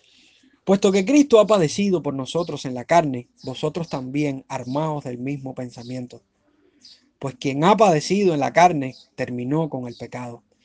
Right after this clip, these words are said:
para no vivir el tiempo que resta en la carne conforme a la con-, a las concupiscencias de los hombres, sino conforme a la voluntad de Dios. Baste ya el tiempo pasado para haber hecho lo que agrada a los gentiles,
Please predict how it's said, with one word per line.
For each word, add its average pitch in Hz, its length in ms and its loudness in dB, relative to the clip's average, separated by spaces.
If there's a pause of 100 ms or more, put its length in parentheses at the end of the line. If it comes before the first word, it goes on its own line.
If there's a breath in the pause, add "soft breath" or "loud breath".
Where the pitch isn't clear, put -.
(260 soft breath)
para 143 180 2
no 202 120 2
vivir 180 480 4 (100)
el 131 180 -10
tiempo 156 380 -2
que 127 140 -8
resta 127 480 -2
en 123 60 -10
la 120 120 -12
carne 139 400 -2 (220 soft breath)
conforme 147 640 -2
a 131 60 -6
la 131 120 -6
con-, 131 220 -10
a 135 100 -6
las 135 160 -4
concupiscencias 139 1120 -6
de 131 100 -14
los 123 180 -14
hombres, 139 440 -10 (560 soft breath)
sino 208 280 4
conforme 196 520 2
a 143 40 0
la 139 60 0
voluntad 131 480 -2
de 123 160 -8
Dios. - 540 -14 (260 soft breath)
Baste 226 420 2
ya 170 300 6
el 131 160 0
tiempo 151 340 -2
pasado 143 640 -2
para 131 260 -6
haber 151 200 0
hecho 170 340 -2
lo 135 200 -4
que 131 120 -10
agrada 143 480 -2
a 135 40 -4
los 131 120 -8
gentiles, 131 640 -8